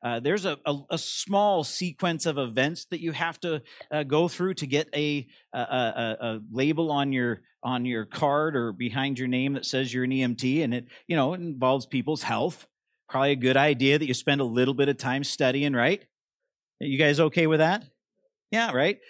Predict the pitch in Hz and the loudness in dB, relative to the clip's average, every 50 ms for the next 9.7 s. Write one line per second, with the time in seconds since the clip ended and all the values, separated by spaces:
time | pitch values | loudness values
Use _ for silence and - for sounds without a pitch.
0 | - - - - 151 165 160 - - 185 185 180 180 160 165 165 151 175 208 247 | -20 -14 -4 -2 0 0 0 2 4 4 6 4 4 4 2 2 4 4 4 4
1 | 185 196 196 190 180 175 - - 180 165 143 135 - - 220 220 233 220 - - | 4 2 2 2 2 0 -2 -2 -2 0 0 -2 -2 0 0 2 2 0 0 0
2 | 180 160 143 - - 151 139 131 131 - 160 165 160 - 165 180 160 170 175 175 | 0 -2 -2 -2 -2 0 0 0 0 0 0 -2 -2 -2 -4 -2 -2 -2 0 2
3 | 196 220 233 226 214 175 190 196 214 220 202 151 107 80 - _ _ _ _ _ | 2 4 4 4 4 4 4 4 4 2 0 -4 -6 -8 -10 _ _ _ _ _
4 | - - - _ - - 135 139 139 135 143 151 135 170 165 156 139 143 156 156 | -20 -20 -20 _ -2 2 4 4 4 4 2 0 2 2 0 2 2 2 2 2
5 | 151 151 147 135 - - 151 143 143 143 131 139 123 127 139 156 175 208 202 180 | 2 2 0 -2 -2 -4 -4 -2 -2 -2 -4 -4 -2 0 2 2 2 2 0 0
6 | - 160 151 175 196 185 - - - - 139 139 143 143 139 139 127 120 - - | 0 0 0 0 0 -2 -4 -6 -6 -4 -4 -2 -2 -2 -2 -2 -4 -2 -2 -2
7 | 175 - - 180 160 165 196 - - 147 147 143 147 151 147 139 151 156 151 151 | 0 0 0 0 2 2 2 0 -2 -2 -2 -2 -2 -2 -2 0 0 2 2 2
8 | 147 147 - - - - - _ - 143 156 156 147 131 160 180 190 196 196 143 | 0 0 -4 -10 -20 -20 -16 _ -4 -2 0 0 2 2 4 4 4 2 2 2
9 | 165 170 151 139 160 220 247 208 165 151 151 165 156 | 2 2 2 2 0 0 0 0 2 0 0 -2 -4